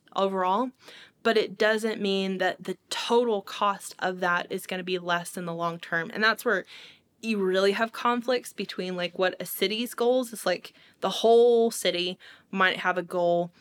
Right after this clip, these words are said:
that might not be in the best individual interest, especially their pocketbooks. If you say, "Well, I wanna be able to buy a house,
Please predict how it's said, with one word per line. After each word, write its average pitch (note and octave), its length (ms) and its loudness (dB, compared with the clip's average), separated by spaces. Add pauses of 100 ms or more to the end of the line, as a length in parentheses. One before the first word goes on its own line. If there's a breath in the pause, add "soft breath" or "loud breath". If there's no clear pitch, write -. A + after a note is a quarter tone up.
(200 soft breath)
that - 180 2
might F#3+ 260 2
not F#3 220 0
be F#3 240 -2
in F#3 200 -6
the F3 60 -2
best F3 400 -4
individual E3+ 480 -4
interest, - 600 -8 (100)
especially F#3 480 -2
their F3 120 -2
pocketbooks. - 640 -8
If F#3 140 -8
you F#3+ 80 -6
say, F3 220 0
"Well, F3 260 -6
I G3 240 2
wanna A#3+ 240 0
be A3+ 100 -2
able G#3 180 2
to G3+ 60 0
buy F#3 180 0
a G#3+ 60 -4
house, F3+ 520 -6